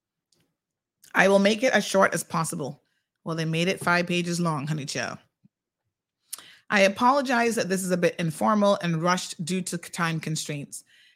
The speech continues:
and you may find some grammatical errors. All right, no problem. For starters, Mariah Tibbetts is no angel. So don't be surprised about her advocacy <clears throat> for the new Miss Cayman Islands.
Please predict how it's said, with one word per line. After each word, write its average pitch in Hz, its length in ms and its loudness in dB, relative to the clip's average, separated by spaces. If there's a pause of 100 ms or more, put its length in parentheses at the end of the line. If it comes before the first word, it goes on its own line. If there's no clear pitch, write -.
(100)
and 190 180 2
you 190 80 4
may 196 180 2
find 202 360 0
some 196 180 -4
grammatical 170 540 -2
errors. - 460 -6
All 240 140 -4
right, 302 280 -6
no 247 240 -4
problem. 202 360 -6
For - 120 0
starters, 220 720 2 (360)
Mariah 196 380 4
Tibbetts 202 420 -2
is 175 160 0
no 175 200 2
angel. 165 480 -4 (1300)
So - 180 2
don't 220 280 2
be 277 120 -2
surprised 170 640 -2
about 170 280 0
her 175 300 -2
advocacy 175 800 -2 (120)
<clears throat> - 100 -4
for - 1400 -2
the 185 100 2
new 175 180 2
Miss 180 180 0
Cayman 165 280 -2
Islands. 131 500 -8